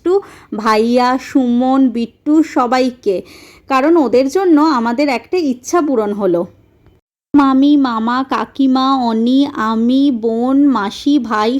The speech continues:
সবাই মিলে একটু ছবি তুলে নিচ্ছিলাম। এই যে অনির পিসির মেয়ে তিতুন, ওর শাশুড়ি, পিসিমণি সবাই মিলে এখানে আছি। এরপর আবার আমরা ডিজের ওখানে চলে গেছিলাম, কিন্তু কেউ না কেউ গিয়ে ঠিক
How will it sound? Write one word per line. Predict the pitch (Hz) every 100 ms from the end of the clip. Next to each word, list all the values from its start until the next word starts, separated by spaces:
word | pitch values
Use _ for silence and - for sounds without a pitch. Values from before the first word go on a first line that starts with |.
| -
সবাই | 226 226 240
মিলে | 254 247 247
একটু | - 269
ছবি | 247 214 233
তুলে | 233 240
নিচ্ছিলাম। | 247 247 254 240 254 -
এই | 262 269
যে | 285 294 233
অনির | 226 247 240
পিসির | 240 - 269 247 226
মেয়ে | 226 247 254
তিতুন, | 240 - 254 285 370 - - _ _ - _ _ _ _ - 330
ওর | 294 302 -
শাশুড়ি, | 220 226 - 294 285 294 311 302
পিসিমণি | 254 - 294 277 277 311
সবাই | 320 240 240 277 269
মিলে | 247 262 254
এখানে | 262 233 226
আছি। | 214 - 277 330 - - 233 -
এরপর | 277 277 269 294 311 208
আবার | 208 262 285 269
আমরা | 254 269 285
ডিজের | 240 202 240
ওখানে | 240 269 254 254
চলে | 226 208
গেছিলাম, | 208 208 - 240 226 247 311 - _ _ _ _ -
কিন্তু | 349 370 381 302 302
কেউ | 247 254
না | 277
কেউ | 349 370 262
গিয়ে | 240 254 269
ঠিক | 349